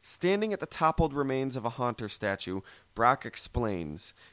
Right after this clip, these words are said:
"In ancient times, the people who lived here worshipped Pokemon as gods.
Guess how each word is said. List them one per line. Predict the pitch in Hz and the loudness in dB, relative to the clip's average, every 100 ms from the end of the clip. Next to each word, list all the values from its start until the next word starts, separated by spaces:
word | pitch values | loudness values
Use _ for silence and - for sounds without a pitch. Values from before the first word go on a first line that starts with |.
| - | -4
"In | 135 - | -2 0
ancient | 160 170 165 - | 2 2 0 -2
times, | 156 139 117 110 - | 2 2 2 -2 -6
the | - | -4
people | - 175 170 | -4 -2 -2
who | 151 | 0
lived | 135 135 123 | 0 0 -2
here | 123 113 | -4 -2
worshipped | 104 120 - 117 - | -2 -2 -4 -6 -2
Pokemon | 120 113 110 98 87 | 0 0 -2 -2 -4
as | 78 | -6
gods. | - 92 76 71 57 - | -8 -8 -8 -14 -12 -12